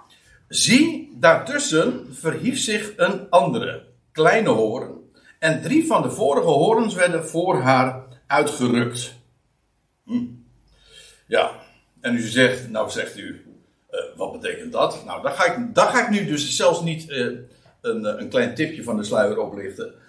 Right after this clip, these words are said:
Dat, dat zullen we vanzelf nog wel zien. Trouwens, en als u, als u, eh, uw nieuwsgierigheid niet kunt bedwingen, dan gaat, leest u gewoon hoofdstuk zeven, vers twintig en vierentwintig. Daar staat het namelijk al, eh, sumier gewoon aangegeven.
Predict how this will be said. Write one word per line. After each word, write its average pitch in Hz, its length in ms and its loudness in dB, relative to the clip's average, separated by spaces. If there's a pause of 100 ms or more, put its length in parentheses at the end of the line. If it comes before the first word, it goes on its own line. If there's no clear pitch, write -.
(140)
Dat, 107 220 -8
dat 117 280 -2
zullen 110 280 -2
we 98 80 -2
vanzelf 90 360 -2
nog 80 120 -8
wel 78 120 -10
zien. - 300 -20
Trouwens, 104 420 -4 (100)
en 131 120 0
als 120 120 2
u, - 280 -6 (920)
als 117 200 -6
u, 104 220 -8
eh, 92 340 -8
uw 95 160 -12
nieuwsgierigheid 98 600 -6
niet 110 140 -10
kunt 90 240 -12
bedwingen, 110 400 -12 (200)
dan 95 140 -12
gaat, - 220 -4
leest 113 240 -2
u 110 60 -10
gewoon 104 380 0
hoofdstuk 98 380 -12
zeven, 92 380 -10
vers - 160 -20
twintig - 360 -18
en - 140 -18
vierentwintig. - 680 -8 (480)
Daar 113 180 2
staat - 280 -4
het - 120 -14
namelijk 92 460 -10
al, 85 340 -6
eh, 82 60 -10
sumier 104 400 -6
gewoon 90 360 -8
aangegeven. 101 720 -2